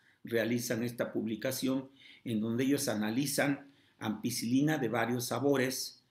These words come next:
y entonces estaba en boga la ampicilina sabor cereza, que fue la mejor aceptada también por sus residentes. Ese estudio tampoco lo hicieron en niños. Eh, también encontraron que la amoxicilina sabor a frutas tropicales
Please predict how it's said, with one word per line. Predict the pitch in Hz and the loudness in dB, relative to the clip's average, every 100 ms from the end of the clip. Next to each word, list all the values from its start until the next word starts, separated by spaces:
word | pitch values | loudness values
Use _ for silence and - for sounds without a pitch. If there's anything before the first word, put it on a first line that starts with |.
| _ | _
y | 117 | -4
entonces | 113 113 127 107 - | -4 -2 -2 -4 -6
estaba | - 127 123 | -2 0 2
en | 110 | 0
boga | 120 123 127 | 0 0 0
la | 101 | -2
ampicilina | 98 110 - 120 123 120 | -6 -6 -2 2 2 0
sabor | 110 104 113 127 | -4 -4 -2 -2
cereza, | 123 113 131 127 117 | -2 -2 -2 -4 -6
que | - | -8
fue | 104 107 | -6 -2
la | 117 | -2
mejor | 101 117 113 | -2 -2 -2
aceptada | 117 - - 117 120 | -4 -6 -2 -2 -2
también | 110 120 - | -4 -4 -2
por | 131 139 | -2 0
sus | 147 123 | -2 -2
residentes. | 135 127 147 180 185 - - - - - - | -4 0 4 4 2 -4 -14 -20 -20 -14 -6
Ese | 127 135 | -2 -2
estudio | 123 151 147 | 0 2 2
tampoco | 120 104 113 113 | 0 -2 -2 -2
lo | 107 | 0
hicieron | 113 107 | 0 0
en | 101 101 | -2 0
niños. | 107 113 104 - - - - - - - - - | 0 -2 -4 -12 -20 -20 -20 -20 -20 -20 -8 0
Eh, | 123 | 2
también | 127 135 147 | 4 4 4
encontraron | 156 151 120 131 135 127 | 2 0 0 2 2 2
que | 123 | 0
la | 113 | 2
amoxicilina | 107 104 123 107 120 120 135 147 | 0 0 -4 -2 0 2 2 0
sabor | - 110 127 127 | -2 -2 0 -2
a | |
frutas | - 123 120 123 - | -2 -6 -2 -4 -4
tropicales | 113 - 107 127 127 139 147 - | -6 -6 -2 2 2 2 -2 -8